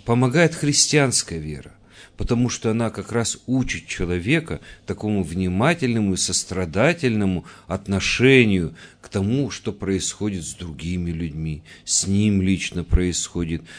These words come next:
Не поверхностная такая жизнь, не состоящая из различных символов. Ведь что обозначает слово «символ»? Символ — это значит «соединяю».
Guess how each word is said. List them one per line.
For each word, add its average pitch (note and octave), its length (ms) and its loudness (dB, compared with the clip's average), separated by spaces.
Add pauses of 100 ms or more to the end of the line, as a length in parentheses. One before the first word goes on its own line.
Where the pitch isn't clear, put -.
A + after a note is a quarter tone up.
(140)
Не A#2+ 120 0
поверхностная E3+ 880 6
такая F#2+ 440 4
жизнь, F2 380 2 (240)
не G2 80 0
состоящая A2 840 2
из - 220 -2 (180)
различных F#2+ 640 0
символов. F3 520 2
Ведь D#3 180 -2
что - 260 -2
обозначает C#3 580 -4
слово C3 300 -4
«символ»? C2+ 520 -6 (640)
Символ — E3 440 2
это D3+ 220 2
значит B2+ 360 0
«соединяю». A#2 960 4